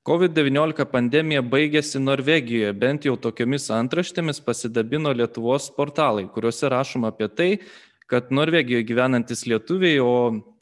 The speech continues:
ypač atvykėliai, yra šokiruoti dabartinės Norvegijos politikos, kadangi ten nebėra jokių ribojimų, kuriuos mes taip dažnai sutinkam kitose Europos šalise, taip pat ir Lietuvoje.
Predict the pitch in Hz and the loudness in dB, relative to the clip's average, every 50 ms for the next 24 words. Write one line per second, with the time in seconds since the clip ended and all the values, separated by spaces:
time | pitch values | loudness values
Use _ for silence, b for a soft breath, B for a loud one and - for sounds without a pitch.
0 | - - - 131 127 - 123 117 - 131 113 - 135 147 196 202 - 170 151 139 | -18 -10 -8 -6 -2 -2 -2 -2 -2 -2 -4 -2 -2 -2 -2 0 0 0 0 2
1 | 131 120 123 131 147 139 - - - 139 135 - - 180 185 208 180 135 113 - | 2 2 2 2 2 0 0 -2 -4 -6 -4 -2 0 2 4 4 4 2 2 -2
2 | - 104 107 113 110 113 123 - - 139 135 120 110 - - 123 113 117 131 131 | -6 -6 -4 -2 0 -2 -2 -2 -2 -4 -2 -2 -2 -4 -4 -4 -2 0 -2 -2
3 | 120 113 117 110 - _ - 123 113 117 135 127 - 196 190 - 196 196 - - | 0 -2 -2 -2 -4 _ -4 -2 0 0 -2 -2 -2 -4 0 0 -2 -2 -2 -4
4 | 143 131 131 135 139 127 131 127 131 - 131 131 131 127 131 B B B B B | -4 0 0 0 0 0 -2 -4 -2 -2 -2 0 0 -2 -6 B B B B B
5 | B B - 120 127 143 151 143 165 170 160 151 131 131 127 127 143 143 135 131 | B B -4 0 2 2 2 2 2 2 4 4 2 2 0 0 0 0 0 0
6 | 120 113 127 135 170 175 170 160 156 139 - 143 143 143 135 139 - 139 127 131 | 0 0 0 0 2 2 2 0 -2 -4 -2 -2 0 0 0 0 0 -2 -2 -2
7 | - - 139 127 123 127 123 113 117 123 131 143 165 165 - - 127 - - 139 | -2 -4 -4 -2 0 0 0 0 -2 -2 -2 -2 -2 -2 -2 -6 -6 -4 -4 -4
8 | 147 147 - 131 120 113 - 127 - - 120 117 - - 135 117 117 120 117 - | -4 -4 -4 -4 -4 -4 -6 -6 -4 -4 -4 -4 -2 0 0 2 0 0 0 -2
9 | 113 - - - - 110 107 107 - - 151 151 - 123 120 - 123 117 - 127 | -4 -4 -4 -4 -4 -4 -4 -4 -4 -2 -4 -4 -2 -4 -4 -2 -2 -2 -2 -4
10 | 120 123 127 127 127 147 143 143 120 107 98 | -2 -2 -2 -4 -2 -2 0 2 2 0 0